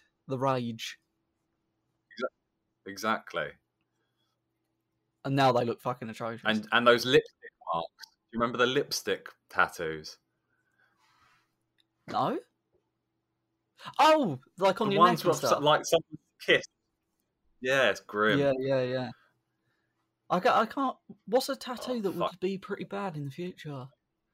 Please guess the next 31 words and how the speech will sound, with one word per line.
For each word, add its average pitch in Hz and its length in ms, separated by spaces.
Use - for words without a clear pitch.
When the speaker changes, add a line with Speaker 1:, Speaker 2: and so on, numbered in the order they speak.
Speaker 1:
A 170 60
lot. 233 160
I 196 60
know 240 160
at 214 100
one 233 180
point 185 220
a - 40
lot 185 140
of 175 60
people 185 300
was 156 100
getting, 156 340
like, 147 520
country 165 540
maps - 480
and 113 160
stuff, 117 340
like 117 200
the 135 60
world 135 340
maps. - 520
Speaker 2:
Yeah, 98 360
or, 98 800
um, 92 760
what 95 200
they 92 140
called, 80 480
fucking 92 760
dream 113 340
catchers. 98 640